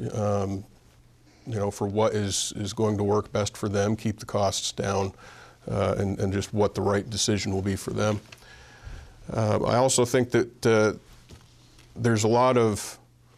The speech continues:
inefficiencies in the systems, uh, revolving around the insurance. Um, you know, there are times where a certain service may be billed at several thousand dollars,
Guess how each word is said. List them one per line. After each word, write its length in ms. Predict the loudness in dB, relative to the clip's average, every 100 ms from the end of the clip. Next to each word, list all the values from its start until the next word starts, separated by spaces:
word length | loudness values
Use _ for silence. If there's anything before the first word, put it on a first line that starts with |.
| -20 -2
inefficiencies 920 | 2 2 2 2 4 2 2 2 2
in 80 | 0
the 80 | 0
systems, 720 | 2 0 2 0 0 -2 -6 -10 -20 -20 -20 -20 -14 -2
uh, 340 | 2 2 2 -2 -10 -20 _
revolving 520 | 0 2 4 4 4 4
around 320 | 4 2 0
the 60 |
insurance. 600 | -2 -4 -4 -4 -6 -10 -16 -20 -20 -20 -8
Um, 460 | -2 0 0 0
you 80 | 0
know, 80 | 0
there 260 | 2 4 2
are 60 |
times 540 | 2 2 2 2 2 0
where 560 | 2 4 4 4 2 -2 -20 -20 -20 -20 -20 _ _ -20 -20 -20 -20 -16 -4
a 40 |
certain 320 | 2 2 2
service 460 | 0 2 4 2 2
may 160 | 2 2
be 120 | 0
billed 380 | 4 4 4 2
at 80 |
several 280 | 2 2 2
thousand 480 | 2 2 2 2 0
dollars, 600 | 2 4 4 2 0 -4